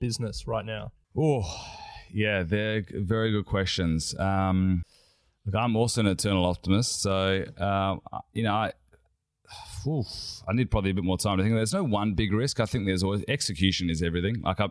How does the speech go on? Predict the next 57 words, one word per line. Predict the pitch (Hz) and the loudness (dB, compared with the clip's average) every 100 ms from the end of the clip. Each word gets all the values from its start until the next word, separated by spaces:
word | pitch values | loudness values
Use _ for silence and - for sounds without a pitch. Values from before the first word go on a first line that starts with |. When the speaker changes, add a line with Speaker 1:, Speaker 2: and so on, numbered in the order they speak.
| - | 0
Speaker 2:
I | 101 | -2
don't | 117 101 | 0 2
mean | 101 | 4
that | 98 71 | 4 0
from | 82 82 | -4 -2
trade | 98 101 | 0 0
execution. | 98 90 113 101 | -2 0 2 2
That | 90 107 | 2 2
is | 113 165 | 0 0
<laughs> | |
everything | 131 131 131 | 0 0 0
as | 110 107 | 0 2
well | 117 139 | 2 0
for | 135 113 | 0 0
what | 98 101 | 0 0
we | |
do. | - - - 226 - 220 | -2 -2 -4 -4 -6 -6
Speaker 1:
<laughs> | - | -2
Speaker 2:
But | 139 | 0
executing | 139 - 131 123 113 107 101 | 0 0 -2 0 0 2 2
our | 90 92 | 2 0
business | 101 87 92 85 | 0 0 0 0
as | 92 95 - - - - | -2 -2 -2 -6 -4 -4
our | 92 | -2
plan. | 92 92 104 120 - | -2 0 0 -4 -2
Um, | 98 95 95 95 90 - | 0 0 2 2 0 -4
you | - 110 | -2 0
know, | |
I, | 104 117 113 | 0 -2 -2
I | |
think | - 160 | -2 -2
if | 139 | 0
we | 127 | 0
focus | - 113 107 - | 0 0 -2 -2
too | 104 | -2
much | 90 104 | 0 0
on | |
the | 92 | 0
competition, | - 98 90 117 131 | 0 0 2 0 0
that's | 110 120 | 0 0
actually | 127 - | -2 0
a | 139 | 0
risk. | 156 175 - | -2 -4 -6
It's | - - | -8 -6
actually | 185 247 | -6 -2
just, | 208 - - | -4 -4 -10
what | - 170 | -4 -2
are | |
we | 165 123 | 0 2
about? | 98 120 58 | 2 2 2
Uh, | 98 | 2
we're | 110 | 2
about | 110 113 | 2 2
our | 107 | 0
customers, | 101 98 98 85 | 0 0 0 -2
giving | - 95 92 | 0 2 4
them | 95 95 | 4 2